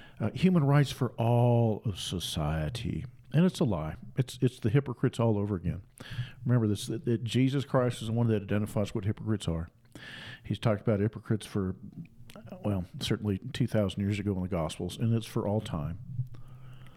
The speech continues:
Hypocrisy is not a personal moral feeling. Hypocrisy is when you, uh, uh, ha-, have a, a, an institutional rule that's, that's good for others, but it's not good for you.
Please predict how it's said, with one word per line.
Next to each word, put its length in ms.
Hypocrisy 680
is 140
not 300
a 40
personal 420
moral 280
feeling. 320
Hypocrisy 720
is 220
when 260
you, 460
uh, 320
uh, 200
ha-, 260
have 280
a, 260
a, 180
an 160
institutional 840
rule 360
that's, 320
that's 220
good 240
for 180
others, 300
but 160
it's 160
not 240
good 160
for 140
you. 120